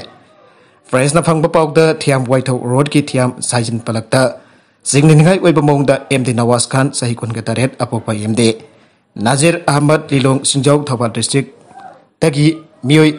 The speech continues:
ꯑꯃ ꯍꯣꯟꯗꯥ ꯑꯦꯛꯇꯤꯚꯥ ꯅꯝꯕꯔ ꯑꯦꯝ ꯑꯦꯟ ꯖꯤꯔꯣ ꯁꯚꯦꯟ ꯖꯤꯔꯣ ꯐꯣꯔ ꯁꯚꯦꯟ ꯅꯥꯏꯟꯒ ꯀꯣꯟꯅꯅ ꯐꯥꯈꯤ꯫ ꯃꯥꯅ ꯊꯧꯔꯛꯄ ꯍꯣꯟꯗꯥ ꯑꯦꯛꯇꯤꯚꯥ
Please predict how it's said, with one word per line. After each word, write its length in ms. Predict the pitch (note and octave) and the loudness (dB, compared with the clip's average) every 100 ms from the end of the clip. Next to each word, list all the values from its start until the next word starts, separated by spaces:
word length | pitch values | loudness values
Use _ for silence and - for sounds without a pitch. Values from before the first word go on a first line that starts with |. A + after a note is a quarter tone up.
| D#3 | 0
ꯑꯃ 120 | D#3 C3+ | 0 0
ꯍꯣꯟꯗꯥ 200 | A#2+ B2+ | 0 0
ꯑꯦꯛꯇꯤꯚꯥ 440 | - A2+ A#2 A#2 A2+ | -2 -6 -4 -4 -4
ꯅꯝꯕꯔ 320 | A2 B2+ C3 - - - _ | -2 0 0 -2 -20 -20 _
ꯑꯦꯝ 160 | C3+ D3+ | -2 0
ꯑꯦꯟ 120 | D#3 D#3 | 0 0
ꯖꯤꯔꯣ 180 | C3 C#3 | 0 2
ꯁꯚꯦꯟ 460 | C3 - A#2+ B2+ B2+ B2+ - | 0 -2 0 0 0 -4 -2
ꯖꯤꯔꯣ 260 | B2+ D#3 D3+ | 0 2 0
ꯐꯣꯔ 180 | D3 B2+ - | -2 -4 -2
ꯁꯚꯦꯟ 280 | A#2 A2 | -4 -4
ꯅꯥꯏꯟꯒ 320 | A2 G#2+ G#2+ G#2+ | -4 -6 -8 -10
ꯀꯣꯟꯅꯅ 360 | G#2+ A2 A2+ A#2+ | -8 -6 -4 0
ꯐꯥꯈꯤ꯫ 280 | G#2+ A2 G2 - _ _ _ _ _ | 0 0 -2 -6 _ _ _ _ _
ꯃꯥꯅ 280 | G2 C#3+ E3+ | -2 0 2
ꯊꯧꯔꯛꯄ 320 | E3 D#3+ E3 | 2 2 2
ꯍꯣꯟꯗꯥ 180 | E3 D#3 | 2 2
ꯑꯦꯛꯇꯤꯚꯥ 420 | D3+ C#3 C#3+ C#3 | 2 0 2 4